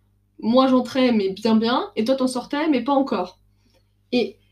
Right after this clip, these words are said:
donc déjà, visuellement, à cette époque-là, même sur une photo, on est techniquement jolie, c'était pas ouf. Mais alors là, sur une photo où t'as la tête en bas et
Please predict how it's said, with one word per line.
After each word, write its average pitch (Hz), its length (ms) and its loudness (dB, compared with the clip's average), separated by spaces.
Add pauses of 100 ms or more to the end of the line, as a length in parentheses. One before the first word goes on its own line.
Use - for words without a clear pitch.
(340)
donc 226 180 2
déjà, 254 380 0
visuellement, 254 600 4
à 226 40 -2
cette - 180 -10
époque-là, 226 320 -4
même 220 180 2
sur 220 140 -4
une 214 60 -2
photo, 233 260 -4
on 214 140 0
est 214 160 -2
techniquement 233 560 -2
jolie, 226 460 2
c'était 254 260 -2
pas 233 200 4
ouf. - 300 -8 (240)
Mais - 340 -4
alors 233 140 6
là, 294 160 4
sur 220 220 -4
une 220 80 -2
photo 262 420 -4
où 226 60 -8
t'as 220 100 -6
la 196 140 -6
tête 262 180 -6
en 269 140 4
bas 254 380 0
et - 760 -10